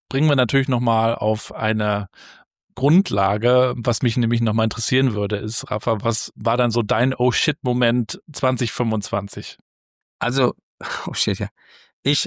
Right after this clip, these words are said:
Speaker 2: ich hatte so mehrere Abräumer. Ähm, in der Regel habe ich Abräumer hier bei mir im Büro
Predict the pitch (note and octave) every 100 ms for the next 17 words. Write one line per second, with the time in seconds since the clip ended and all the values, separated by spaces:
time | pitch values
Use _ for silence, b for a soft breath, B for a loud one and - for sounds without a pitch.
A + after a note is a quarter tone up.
0 | - - - G3+ F3+ D3+ D3+ F3 E3+ D3+
1 | - B2 - A2+ G#2 A#2+ D3+ E3 _ _
2 | _ _ _ _ _ _ _ _ D3 C#3+
3 | C#3+ C#3+ C#3+ E3 D#3+ F3+ G#3+ F3+ E3 D#3
4 | D#3+ C#3+ B2 D#3+ F#3+ D#3 C3 A#2 G2+ G3+
5 | C#4+